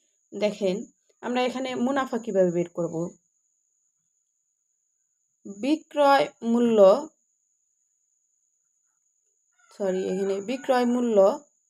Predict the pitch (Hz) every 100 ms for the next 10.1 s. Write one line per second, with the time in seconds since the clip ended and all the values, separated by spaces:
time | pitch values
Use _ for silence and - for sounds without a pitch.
0 | _ _ _ _ _ _ _ _ 202 247
1 | 294 285 269 262 254 247 220 196 285 -
2 | _ _ _ _ _ _ _ _ _ _
3 | _ _ _ _ _ _ _ _ 220 220
4 | 214 226 226 262 262 214 202 254 262 247
5 | 226 180 160 - _ _ _ _ _ _
6 | _ _ _ _ _ _ _ _ _ _
7 | _ _ _ _ _ _ _ _ _ _
8 | _ _ _ _ _ _ _ _ _ _
9 | _ _ _ _ - - 247 262 269 269